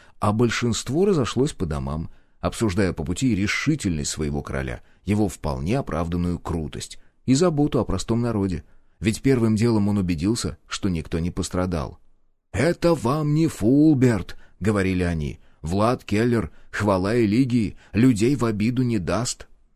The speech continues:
Кроме этого действа, в ту ночь... Стража, сопровождаемая магами, прошлась по всем постоялым дворам и гостиницам города, чтобы убедиться в том, что больше демоны нигде не спрятались. Но и после этого рейда уверенности в успехе у короля не прибавилось.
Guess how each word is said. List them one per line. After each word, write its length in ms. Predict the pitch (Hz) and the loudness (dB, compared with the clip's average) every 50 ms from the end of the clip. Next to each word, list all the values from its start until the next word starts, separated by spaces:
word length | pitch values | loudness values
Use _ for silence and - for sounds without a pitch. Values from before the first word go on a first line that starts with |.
| _ _ _ _ _ | _ _ _ _ _
Кроме 320 | - - 131 131 123 120 | 0 0 2 2 2 0
этого 200 | 107 - 107 110 | 0 0 0 0
действа, 460 | 110 120 180 185 165 - - 104 92 | 2 2 0 0 0 -2 -2 -4 -4
в 80 | 80 - | -4 -4
ту 180 | - - 113 113 | -4 -2 -2 0
ночь... 380 | 123 156 175 160 - - - - - - _ _ _ | 0 -2 -2 -2 -4 -8 -10 -12 -20 -20 _ _ _
Стража, 460 | - - - - - 175 175 127 110 | -10 -8 -4 -2 0 0 0 0 0
сопровождаемая 840 | 104 - - 87 92 101 98 101 87 85 101 95 92 92 92 90 90 | -2 -2 -2 -2 0 0 0 0 0 0 0 0 0 0 0 0 0
магами, 480 | 90 90 85 80 85 78 80 78 73 - - _ _ _ | 0 -2 -2 -2 -4 -4 -4 -6 -8 -10 -14 _ _ _
прошлась 420 | - - 117 120 - - 165 151 - | -4 -2 -2 -2 -2 -2 -2 -4 -2
по 160 | - 107 98 | -2 -2 -2
всем 320 | - - - 87 71 64 | -2 -2 -2 -2 -2 -4
постоялым 520 | 65 71 - - 78 80 78 78 80 82 73 | -6 -8 -8 -6 -4 -4 -4 -4 -4 -6 -6
дворам 400 | - 82 95 101 127 123 107 82 | -4 -4 -4 -2 -2 -2 -4 -4
и 20 | |
гостиницам 600 | 69 78 71 - - 82 80 73 - - 85 87 | -4 -6 -6 -6 -6 -6 -6 -6 -6 -4 -4 -4
города, 380 | 92 120 147 143 120 101 98 - - - - _ - | -2 -2 0 0 0 -2 -2 -6 -8 -20 -20 _ -16
чтобы 300 | - - - 131 110 113 | -12 -2 -2 0 0 2
убедиться 440 | 113 95 104 92 104 98 - - 95 | 0 0 0 0 -2 -2 -2 -4 -6
в 60 | - | -4
том, 200 | - - 135 117 | -4 -4 -4 -4
что 160 | 92 - - | -4 -6 -6
больше 400 | 82 71 69 110 123 - - 107 | -6 -2 -2 -2 -2 -2 -4 -4
демоны 400 | 92 82 92 98 101 101 92 90 | -4 -2 -2 -2 -2 -2 -2 -2
нигде 340 | 87 80 80 73 65 73 76 | -4 -4 -6 -8 -8 -8 -6
не 120 | 78 78 73 | -6 -6 -8
спрятались. 720 | - - - - 69 60 55 - - 50 53 - - - - - _ _ _ _ _ | -10 -10 -8 -8 -8 -8 -10 -12 -12 -12 -12 -14 -14 -16 -18 -20 _ _ _ _ _
Но 100 | - 98 | -4 -2
и 100 | 104 110 | -2 -2
после 360 | 98 113 117 98 - - 67 | 0 0 -2 -2 -2 -4 -8
этого 220 | 64 - - 71 73 | -8 -6 -6 -6 -4
рейда 340 | 76 95 113 123 117 123 127 | -2 -2 -2 0 0 0 0
уверенности 680 | 120 107 92 80 98 113 117 120 120 120 113 - - 101 | 0 0 0 0 0 0 0 0 -2 -2 -4 -4 -6 -6
в 80 | 82 80 | -6 -6
успехе 460 | 76 - - - 117 117 - - 110 | -8 -10 -4 -4 -4 -4 -2 -2 -2
у 100 | 101 92 | -2 -2
короля 380 | - 85 - 76 73 78 92 | -4 -6 -6 -6 -4 -4 -4
не 200 | 95 90 82 90 | -4 -4 -4 -6
прибавилось. 880 | 92 - - - 80 80 - - 53 50 55 - - - - - - - | -6 -6 -8 -8 -8 -8 -6 -8 -8 -8 -10 -12 -14 -12 -12 -12 -12 -12